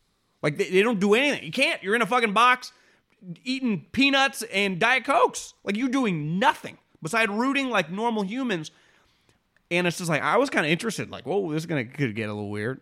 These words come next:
And he's, and it, when you end it with just like, "I got this motherfucker's back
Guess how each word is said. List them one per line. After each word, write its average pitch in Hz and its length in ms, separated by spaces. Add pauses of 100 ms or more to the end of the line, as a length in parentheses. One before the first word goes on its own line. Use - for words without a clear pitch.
And 156 120
he's, 170 140
and 208 220
it, 185 280
when 202 160
you 196 100
end 226 180
it 220 80
with 185 120
just 160 160
like, 139 220 (440)
"I 131 80
got 151 100
this 131 100
motherfucker's 127 440
back 113 480